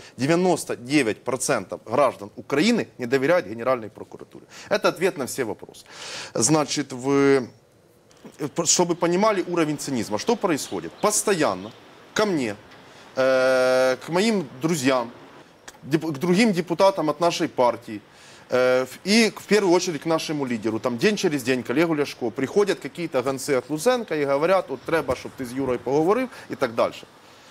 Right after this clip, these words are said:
То есть Луценко ху-, использует это банальный политический шантаж. Э, юридически я чист, я всегда платил налоги.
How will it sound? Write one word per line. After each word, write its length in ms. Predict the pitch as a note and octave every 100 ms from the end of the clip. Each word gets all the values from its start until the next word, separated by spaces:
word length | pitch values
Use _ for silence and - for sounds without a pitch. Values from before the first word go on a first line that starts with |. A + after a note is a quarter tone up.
| -
То 80 | -
есть 100 | C#3+
Луценко 440 | F3+ F3+ C4+ A#3+ -
ху-, 160 | -
использует 520 | - - A3 A#3 A#3+ -
это 180 | D#3 D#3
банальный 500 | C3+ D3+ F3 G#3+ G3+
политический 600 | D#3+ C#3 E3 - D#3+ -
шантаж. 520 | - B2+ A#2 F2 - - - - - - - -
Э, 440 | B2+ B2 B2 B2 -
юридически 680 | D3+ G#3 G#3+ B3+ G3+ - -
я 140 | C3+
чист, 360 | C#3 A#3+ A#3+ -
я 100 | D3
всегда 360 | - D3 F#3
платил 400 | E3+ C3 B2 B2+
налоги. 440 | A#2 B2+ F#3 G#3+